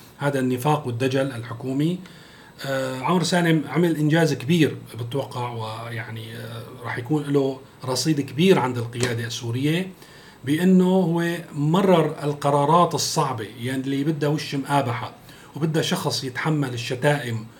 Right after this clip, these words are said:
وتشويه الصورة. يعني هو دخل على أساس أنه وزير محبوب، اليوم هو أصبح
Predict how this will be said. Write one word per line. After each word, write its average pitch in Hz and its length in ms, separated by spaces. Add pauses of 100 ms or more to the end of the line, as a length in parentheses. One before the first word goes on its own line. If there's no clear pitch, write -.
(340)
وتشويه 143 800
الصورة. 143 560
يعني 139 260
هو 151 120
دخل 151 320
على 123 140
أساس 151 320
أنه 139 160
وزير 127 500 (380)
محبوب، 135 540
اليوم 156 440
هو 156 140
أصبح - 560